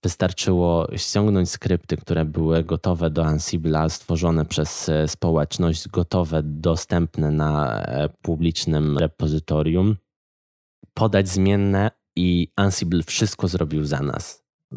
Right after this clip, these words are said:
Sama przesiadka z jednego toola na drugiego zajęła dosłownie dwa dni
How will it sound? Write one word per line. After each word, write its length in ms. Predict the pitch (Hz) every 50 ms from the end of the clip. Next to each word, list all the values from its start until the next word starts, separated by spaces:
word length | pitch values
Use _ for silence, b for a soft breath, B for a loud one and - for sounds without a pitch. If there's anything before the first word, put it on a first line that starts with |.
| - -
Sama 480 | - - - 101 98 98 95 92 87 87
przesiadka 760 | - - - - 82 - - 104 95 92 - - - 80 78
z 80 | 76
jednego 500 | 80 82 80 90 90 95 92 87 85 82
toola 380 | 80 - - - 90 85 82 82
na 180 | 80 80 80 80
drugiego 680 | 78 - 87 82 80 82 85 82 85 90 87 87 - -
zajęła 400 | - 104 113 117 117 113 107 98
dosłownie 580 | 92 90 87 - - 95 87 82 87 85 82 80
dwa 220 | - 85 85 80
dni 400 | 76 78 78 78 71 65 65 85